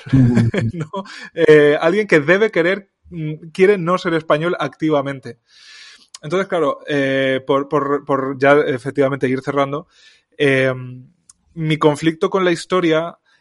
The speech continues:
Speaker 2: eh, es ese, ¿no? O sea, eh, yo me, me siento, por una parte, abandonado por la historia oficial, eh, que efectivamente no habla de,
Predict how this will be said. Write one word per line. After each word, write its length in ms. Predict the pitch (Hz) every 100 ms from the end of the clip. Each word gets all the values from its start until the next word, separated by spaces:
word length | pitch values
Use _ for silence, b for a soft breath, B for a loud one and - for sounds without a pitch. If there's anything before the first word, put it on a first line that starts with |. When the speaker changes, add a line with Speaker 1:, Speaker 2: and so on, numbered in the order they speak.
| _ -
Speaker 2:
eh, 420 | 143 139 139 -
es 220 | 170 156 160
ese, 300 | 160 127 120
¿no? 220 | 147 202
O 40 | 151
sea, 420 | 143 135 135 139 -
eh, 480 | 139 135 135 139 156 156 - -
yo 200 | 165 185
me, 220 | 208 202
me 380 | 175 151 147 147
siento, 340 | - 202 196
por 100 | 185
una 120 | 190
parte, 220 | 190 170 135
abandonado 560 | 135 135 135 147 175
por 160 | 175 175
la 80 | 165
historia 400 | 151 175 160 123
oficial, 640 | 123 120 156 165 165 190 b b b b
eh, 720 | - 139 135 131 127 123 123 123
que 340 | - 139 131 131
efectivamente 640 | 131 143 147 143 151 151
no 180 | 139 143
habla 300 | 147 147 139
de, 580 | 135 135 131 131 131 139